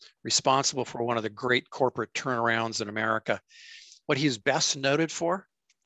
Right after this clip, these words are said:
is that during his ten, his ten-year tenure of Campbell Soup, he wrote somewhere in the area of thirty thousand thank you notes.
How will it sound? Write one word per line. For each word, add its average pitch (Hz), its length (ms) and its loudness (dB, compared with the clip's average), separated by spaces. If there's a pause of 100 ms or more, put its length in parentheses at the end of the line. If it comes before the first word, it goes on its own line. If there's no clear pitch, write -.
(120)
is 120 120 -6
that 110 140 -8
during 139 260 2
his 120 160 -4
ten, 151 360 0
his 135 240 -4 (560)
ten-year 156 500 0
tenure 135 460 -2
of 98 140 -6
Campbell 135 340 -4
Soup, 143 300 -4 (1120)
he 143 160 -2
wrote 135 240 2
somewhere 156 600 2
in 135 160 -6
the 123 140 -6
area 131 340 2
of 110 120 -8
thirty 151 520 -2 (400)
thousand 120 680 0 (420)
thank 123 240 -4
you 104 120 -6
notes. 85 420 -10